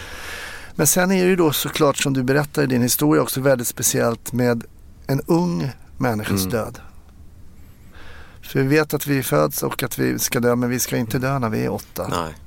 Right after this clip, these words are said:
Speaker 1: Det
Speaker 2: Ja, det är inte meningen. Det
Speaker 1: Ja.
Speaker 2: är, och då, då blir det ju det här, eh, overkliga.
Speaker 1: Mm.
Speaker 2: Eh, och det är då tankarna kommer också. Man, man, man försöker hitta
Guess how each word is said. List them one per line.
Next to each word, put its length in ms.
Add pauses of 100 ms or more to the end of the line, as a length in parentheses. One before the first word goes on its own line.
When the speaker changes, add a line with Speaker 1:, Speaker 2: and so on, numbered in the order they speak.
(200)
Speaker 1:
Det 520 (380)
Speaker 2:
Ja, 100
det 100
är 20
inte 160
meningen. 480 (240)
Det 60
Speaker 1:
Ja. 180
Speaker 2:
är, 300 (1120)
och 220
då, 120
då 160
blir 300
det 60
ju 80
det 100
här, 220 (400)
eh, 200 (520)
overkliga. 840 (320)
Speaker 1:
Mm. 160
Speaker 2:
Eh, 60 (500)
och 160
det 60
är 40
då 160
tankarna 460
kommer 400
också. 340
Man, 320
man, 260
man 140
försöker 460
hitta 420